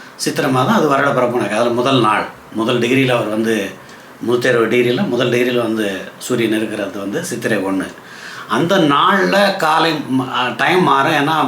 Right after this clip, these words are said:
முன்னூத்தி அறுபத்தஞ்சு நாள்ல சுத்தி வர்றதில்ல நம்ம பூமி வந்து,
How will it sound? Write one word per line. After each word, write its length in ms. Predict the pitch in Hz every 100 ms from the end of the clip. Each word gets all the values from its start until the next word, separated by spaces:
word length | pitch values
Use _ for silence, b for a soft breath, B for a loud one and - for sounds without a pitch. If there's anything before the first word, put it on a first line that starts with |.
| 113 B B B -
முன்னூத்தி 240 | 151 165
அறுபத்தஞ்சு 420 | 160 156 151 147 143
நாள்ல 260 | 147 151 175
சுத்தி 280 | - 131 139
வர்றதில்ல 400 | 120 135 123 98
நம்ம 220 | 85 80 - - 101
பூமி 220 | 110 110
வந்து, 220 | 87 85